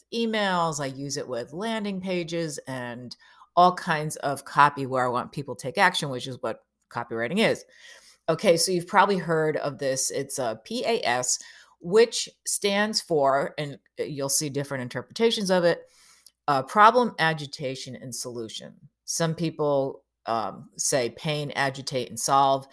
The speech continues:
It's the same thing. So the reason that this formula works so well is, for one, it's easy to remember. And, and two, it's, it's effective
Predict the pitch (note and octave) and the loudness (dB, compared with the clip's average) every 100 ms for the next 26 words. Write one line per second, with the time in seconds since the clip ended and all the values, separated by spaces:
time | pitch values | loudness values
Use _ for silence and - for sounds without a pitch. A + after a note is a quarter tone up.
0 | - _ - F3+ F3 - E3 D#3+ C3 C#3 | -20 _ -4 -2 0 0 -2 -6 -8 -10
1 | F#2 F3+ - _ - - - - G3 F3+ | -10 -14 -20 _ -20 -18 -6 0 4 6
2 | F3 F3 E3 F3+ G3+ D#4+ F4+ C4+ A#3 - | 4 2 -2 -4 0 0 2 0 -2 -6
3 | _ _ D#3+ D#3+ D#3 D3+ - D3 C#3+ E3+ | _ _ -6 0 2 0 -4 -14 -4 2
4 | E3+ E3+ - - - E3+ D#3+ D#3 C3+ B2 | 2 2 -4 -6 -8 -4 -2 -2 -4 -6
5 | A2+ - C3+ D3 D3+ - C#3+ C3 B2 C#3 | -6 -8 -6 0 0 -2 -4 -2 -2 0
6 | A3 - _ _ _ - D#3+ - F#3+ G#3+ | -2 -6 _ _ _ -2 -2 0 0 2
7 | A#3 G3 - F#3 F#3+ E3+ D3+ C#3 C#3 C#3 | 2 0 0 0 0 0 -2 -4 -2 -2
8 | C#3 - _ _ _ _ _ _ _ - | -4 -10 _ _ _ _ _ _ _ -4
9 | E3 E3+ B2+ - F3 E3+ - A#3 G#3 G3+ | -2 -6 -6 -4 -2 -2 -2 2 4 2
10 | - E3+ D#3+ - - - - - _ _ | 2 2 0 -2 -8 -8 -16 -20 _ _
11 | _ - - E3 E3+ - F#3 F#3 G3 G#3 | _ -14 -8 -4 -2 4 6 6 4 2
12 | G#3+ | 0